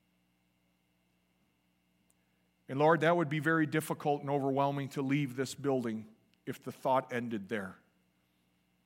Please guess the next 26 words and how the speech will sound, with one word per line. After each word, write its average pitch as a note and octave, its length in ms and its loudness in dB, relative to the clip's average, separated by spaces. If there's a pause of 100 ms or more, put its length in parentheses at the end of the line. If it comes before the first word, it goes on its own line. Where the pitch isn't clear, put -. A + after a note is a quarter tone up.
(1040)
But A2+ 120 -10
God, D3 280 6
you D#3+ 160 0
knew E3+ 220 4
you D#3+ 180 2
sent D3+ 300 0
us D3+ 240 0
out D3+ 200 2
into D3 200 -6
a C#3+ 60 -2
mission C#3+ 340 -2
that C3+ 160 -2
was C3 300 -2
an A#2 200 -6
absolutely C#3+ 540 0
impossible B2 640 -10
for A#2+ 220 -6
us A2+ 140 -6
to A#2+ 100 -8
accomplish. - 580 -12 (2500)
In A#2 140 -4
that, C3+ 220 2
we're B2 180 -2
utterly B2+ 280 0
helpful, G#2+ 420 -10 (200)
helpless. - 540 -8